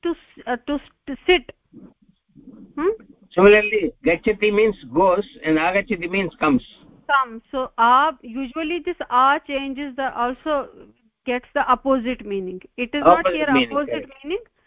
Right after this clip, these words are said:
Speaker 1: Vishati means to enter, but here it is changing the meaning. Upavishati
Speaker 2: Yeah.
Speaker 1: means to sit. Here the
Speaker 2: Hmm.
Speaker 1: a upsarg is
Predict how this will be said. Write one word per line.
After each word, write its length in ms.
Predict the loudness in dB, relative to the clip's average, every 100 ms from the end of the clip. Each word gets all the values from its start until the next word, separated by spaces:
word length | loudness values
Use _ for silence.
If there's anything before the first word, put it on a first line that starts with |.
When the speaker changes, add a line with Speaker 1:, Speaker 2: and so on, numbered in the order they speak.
| _ _ _
Speaker 1:
Vishati 500 | -6 -2 0 0 0
means 280 | -2 -2 -4 -4
to 160 | -2 0
enter, 540 | -2 0 0 0 -4 _ _ -20
but 260 | -4 -4 -2
here 300 | -2 0 0
it 160 | 0
is 100 | -2 -2
changing 520 | 0 0 0 -2 -4 -4
the 120 | -4
meaning. 500 | -6 -8 -8 -12 -16 _ _ _ _ _ _
Upavishati 680 | -6 0 0 0 2 4 4
Speaker 2:
Yeah. 60 | 0
Speaker 1:
means 320 | -2 -2 -4 _
to 120 | -10 -10 _
sit. 240 | -4 -2 -6 -8 _ _ _ _ 0
Here 240 | 2 2 0
the 140 | -2
Speaker 2:
Hmm. 100 | 2
Speaker 1:
a 520 | 4 6 6 4 0 -6
upsarg 540 | -14 -6 -4 -4 -8
is 300 | -8 -8 -8